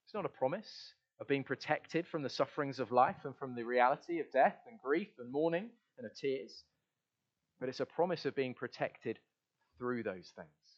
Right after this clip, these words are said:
See, for the one who belongs to Jesus, e-, the greatest harm, death itself becomes a doorway,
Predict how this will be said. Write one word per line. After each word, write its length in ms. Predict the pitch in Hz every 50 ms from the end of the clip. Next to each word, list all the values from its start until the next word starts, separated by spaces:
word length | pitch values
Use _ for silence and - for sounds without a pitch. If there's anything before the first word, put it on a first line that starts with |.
| _ _ _ _ _ _ _ _ _ _ _ _ _ _ _ _ _ _ _ _ _ _ _ _ _ _ _ _ -
See, 100 | 165 156
for 100 | - 165
the 60 | 170
one 260 | 180 196 214 214 202
who 180 | 175 175 185 175
belongs 500 | 175 170 165 180 180 175 170 160 - -
to 120 | - 151
Jesus, 420 | 131 170 180 190 175 131 120 - - _ - _ _ _ _ _ _ _ _ _
e-, 160 | - 220 - -
the 60 | 175 170
greatest 680 | - - 165 190 220 208 208 - - 170 - - -
harm, 320 | - - 147 135 110 87 80 - _ _ _ _ _ _ _ _ _ _ _ _ _ _ _ _ _ _ _ _ -
death 200 | 165 175 - 180
itself 400 | - - - - 170 165 139 - -
becomes 340 | 143 - - 151 147 139 127
a 60 | 131
doorway, 400 | - - 135 139 139 117 98 85